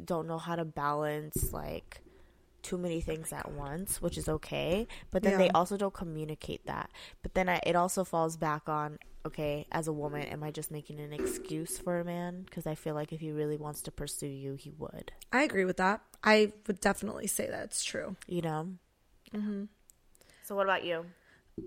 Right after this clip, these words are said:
Speaker 2: Um, sorry, this mic keeps getting, I'm scared it's gonna fall, like, fucking
Speaker 1: Probably is.
Speaker 2: <laughs> like the other time, one of the other times. Um, so, <sighs> old me, I'm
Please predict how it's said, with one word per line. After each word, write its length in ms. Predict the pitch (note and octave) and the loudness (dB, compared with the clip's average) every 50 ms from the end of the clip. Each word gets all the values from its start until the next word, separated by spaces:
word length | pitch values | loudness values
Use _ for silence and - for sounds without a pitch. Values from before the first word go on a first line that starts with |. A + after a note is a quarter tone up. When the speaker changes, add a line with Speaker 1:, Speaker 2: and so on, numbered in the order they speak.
| - - - | -6 2 8
Speaker 2:
Um, 460 | - C4 C4+ C4+ C4+ C4+ C4+ C4 B3+ A#3 A3+ - | 10 12 12 12 12 12 12 10 8 6 4 4
sorry, 320 | - - G3+ G3 - G3 | 6 6 8 8 6 6
this 160 | G3+ A3 - | 4 4 4
mic 300 | G3+ G3 F#3+ G3 G3+ G#3 | 6 8 8 8 8 6
keeps 240 | - - B3+ G3+ - | 4 0 -2 0 4
getting, 240 | - A3 G#3+ G#3+ G#3 | 6 6 6 6 6
I'm 80 | G#3 G3+ | 4 2
scared 220 | - - G#3 G3+ | 2 4 6 6
it's 100 | G3+ G3 | 6 6
gonna 140 | - G#3 G#3+ | 4 2 2
fall, 300 | G#3 - - G3 F#3+ F#3+ F3+ | 2 4 4 6 6 6 6
like, 340 | F#3 F#3+ - - - - - | 4 2 0 -4 -12 -10 -6
fucking 300 | - - - - F#3+ F#3 | -2 -2 -2 0 0 0
Speaker 1:
Probably 160 | F3+ D#3+ D#3 | 0 0 0
is. 360 | D3+ D3+ D3+ D3+ D#3+ - - - - | 0 -2 -6 -8 -8 -10 -10 0 4
Speaker 2:
<laughs> 340 | B3 A3+ A3 - - - - D4+ D4 - | 6 6 6 6 6 6 6 6 6 4
like 140 | B3 A3 - | 2 2 2
the 200 | - F3+ G#3 A3+ | 6 8 8 8
other 200 | G#3+ G#3 G3+ G#3 | 8 6 2 2
time, 320 | G#3 - G#3+ - G3 G3 | 2 4 2 4 4 2
one 80 | G3 G3+ | 0 0
of 60 | G3+ G3 | 0 0
the 100 | - - | 0 -2
other 140 | - - | -2 -2
times. 380 | - - - - - B3+ - - - - - - - - - - - - | -2 -2 -2 -2 -4 -10 -10 -12 -14 -14 -14 -14 -14 -16 -16 2 8 12
Um, 680 | A3 A#3 A#3 A3+ A3+ A3 G#3 G3+ G3 F#3+ F#3+ G3 - - _ _ - - _ _ _ _ - - - - - - | 12 12 12 12 12 12 12 12 10 6 4 0 -2 -6 _ _ -20 -20 _ _ _ _ -4 0 0 0 2 4
so, 580 | - - - - B3+ B3 A#3+ A#3+ A#3+ A#3 A3+ - - - - - - - - - - - - - - - - - _ - - - | 6 8 12 12 12 12 12 12 12 12 12 12 8 -2 -18 -20 -20 -20 -20 -20 -20 -20 -20 -20 -20 -20 -20 -20 _ -20 -8 -2
<sighs> 80 | - - - - - - - - - - - - - - - - - - - - - - - - - - - - - - - - | 0 2 2 2 2 0 -2 -2 -4 -6 -8 -10 -12 -12 -10 -8 -6 -4 -4 -4 -6 -6 -8 -10 -8 -10 -10 -10 -10 -2 6 10
old 440 | B3 C4 C#4+ D#4 E4 F4+ D4+ B3 | 12 12 12 12 12 8 4 4
me, 560 | B3 B3 A#3+ A#3 A#3 A3 G#3 G3+ G3+ G3 F#3+ F#3+ | 4 4 4 6 6 6 6 6 6 6 4 4
I'm 160 | F#3+ G3+ G3+ | 2 0 -2